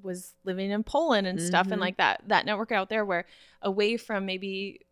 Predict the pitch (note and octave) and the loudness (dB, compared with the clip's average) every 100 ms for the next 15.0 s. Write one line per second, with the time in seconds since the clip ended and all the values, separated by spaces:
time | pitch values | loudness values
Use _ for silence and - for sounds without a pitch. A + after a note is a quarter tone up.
0 | A3 G3+ F#3+ - F#3+ - G#3 F#3 F#3 F3+ | -6 -4 -4 -2 -4 -4 -4 -4 -4 -2
1 | E3+ D#3 F#3 - C#4 E3+ D#3+ D3+ D3+ D#3+ | 0 0 -2 0 2 2 2 2 0 -2
2 | - D#3 - D3+ - E3+ D3+ D#3 - D#3+ | -4 -4 -4 -8 -6 -4 -4 -4 -4 -4
3 | B3 A#3+ D3+ C#3 C4+ B3+ D#3 E3+ D#3+ E3+ | -2 -2 -2 0 2 4 4 2 0 0
4 | E3 A3 G#3+ G3 F#3+ F#3 - _ C4+ B3 | 2 6 8 6 2 -6 -16 _ -4 0
5 | B3+ A3+ G3+ - G#3+ G#3+ A#3 A#3 C4 C#4+ | 0 0 -4 -8 -12 -6 -2 0 0 0
6 | C#4+ C#4+ C#4+ C4+ - A#3 F#3+ G3 - _ | 0 -2 -4 -6 -4 -2 -2 -4 -10 _
7 | _ _ - B3 A#3+ C4+ B3+ A#3 B3 A3+ | _ _ 2 2 4 2 2 0 2 0
8 | G#3 G3+ G#3 - - G#3+ G3 F#3 F3+ - | 0 -2 -4 -8 -2 0 0 0 -4 -6
9 | - G3 F3+ F3 F3 _ - - C#4 E4 | -6 -6 -4 -6 -10 _ -14 -8 -6 -2
10 | C#4 A3+ _ _ G#3+ F3+ F3+ F#3+ F3+ G3 | -2 -4 _ _ -4 -2 -4 -10 -12 -16
11 | - F#3+ F3+ C4 - B3+ - - - - | -14 -12 -12 -14 -12 -12 -12 -14 -10 -6
12 | G#3+ - _ _ - C4 - C#4 - - | -6 -6 _ _ -2 -2 0 -4 -4 -6
13 | A#3 C4 A3+ G#3+ A3+ A#3 A#3 A3+ F#3 A#2 | -2 4 4 4 2 2 2 2 -2 -2
14 | C4+ - - - C#2+ F#3 A3+ C4 A3+ A#3+ | -4 -8 -12 -10 -2 2 4 4 4 2